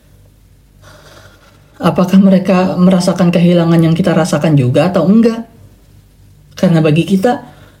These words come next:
memiliki mereka di hidup kita adalah rezeki yang tak henti-hentinya kita syukuri. Aku ngerasa sedih karena pada akhirnya memori indah yang kita ukir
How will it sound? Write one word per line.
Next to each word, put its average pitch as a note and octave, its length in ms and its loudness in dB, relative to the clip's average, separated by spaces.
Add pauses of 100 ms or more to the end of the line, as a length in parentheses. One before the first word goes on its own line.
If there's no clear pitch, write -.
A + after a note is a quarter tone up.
(440)
memiliki F3 400 2
mereka E3+ 400 0
di F3+ 80 2
hidup D#3+ 320 -2
kita G3 320 -4
adalah C#3+ 320 0
rezeki D3+ 320 0
yang F3 160 0
tak - 160 -4
henti-hentinya E3+ 880 0
kita - 160 -2
syukuri. C#3+ 680 -6 (1200)
Aku A#3 240 2
ngerasa G3 240 2
sedih F#3+ 400 2
karena C#3 560 -2 (880)
pada D3+ 320 -2
akhirnya A3 640 0 (1040)
memori E3 480 0
indah D#3+ 320 0
yang E3 240 0
kita D#3+ 240 0
ukir A#3+ 320 0